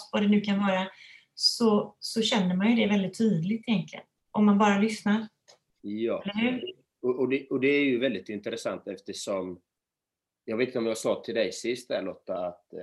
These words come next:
Speaker 2: för en x antal år sedan så, så blev jag lycklig.
Speaker 1: Ja.
Speaker 2: Och jag har ju blivit,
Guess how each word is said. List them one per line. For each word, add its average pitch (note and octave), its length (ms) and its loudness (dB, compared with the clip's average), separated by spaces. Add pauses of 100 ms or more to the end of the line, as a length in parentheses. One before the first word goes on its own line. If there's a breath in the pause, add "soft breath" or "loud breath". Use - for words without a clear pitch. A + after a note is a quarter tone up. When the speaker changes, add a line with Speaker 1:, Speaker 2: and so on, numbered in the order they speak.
(100)
Speaker 2:
för A#2 60 -2
en B2 160 -2
x B2+ 200 -4
antal A#2+ 320 -2
år F#2 120 0
sedan F#2 200 -10
så, F#2 440 -4 (680)
så A2 200 -8
blev G#2 240 -2
jag G#2+ 120 0
lycklig. C3 500 -2 (1300)
Speaker 1:
Ja. F#3 220 -4 (840)
Speaker 2:
Och G2+ 220 -2
jag G#2 140 2
har A#2+ 180 2
ju B2 340 4 (240)
blivit, G#2+ 560 0